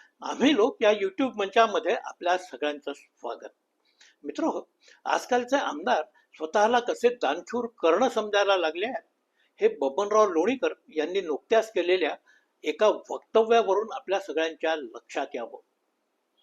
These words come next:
लोकांनी त्यांना आमदार म्हणून निवडून दिलेलं,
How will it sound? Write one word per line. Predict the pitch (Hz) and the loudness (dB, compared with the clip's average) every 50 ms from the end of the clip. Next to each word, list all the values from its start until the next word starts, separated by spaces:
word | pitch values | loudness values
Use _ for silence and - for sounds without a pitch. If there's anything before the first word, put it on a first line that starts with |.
| _ _ _ _ _ _ _ _ _ _ _ | _ _ _ _ _ _ _ _ _ _ _
लोकांनी | - 135 165 170 170 202 190 190 190 | -6 -4 -2 -2 0 -2 -2 -2 -4
त्यांना | 185 - 175 160 165 170 | -4 -4 -6 -6 -4 -4
आमदार | 180 - - - 151 151 147 170 175 | -4 -6 -6 -10 -12 -6 -4 -2 -2
म्हणून | 170 160 156 156 170 175 175 | -2 -2 -2 -2 -2 -6 -10
निवडून | 165 165 170 190 190 | -10 -8 -8 -8 -6
दिलेलं, | - 190 185 214 254 247 180 | -4 -2 -2 -2 -2 -2 -4